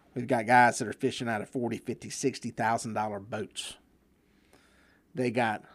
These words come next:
wraps on these boats.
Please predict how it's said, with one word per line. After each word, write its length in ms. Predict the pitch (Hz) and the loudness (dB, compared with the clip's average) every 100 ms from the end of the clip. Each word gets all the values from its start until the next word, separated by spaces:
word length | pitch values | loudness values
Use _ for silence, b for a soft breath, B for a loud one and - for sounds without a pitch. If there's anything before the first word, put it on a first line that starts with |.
| b b b b _ - | b b b b _ -10
wraps 760 | 113 123 113 104 - - - - | 0 2 4 0 -4 -8 -10 -10
on 160 | 117 113 | -8 -4
these 200 | 117 - | -4 -4
boats. 600 | - 110 92 - - | -4 -4 -6 -12 -20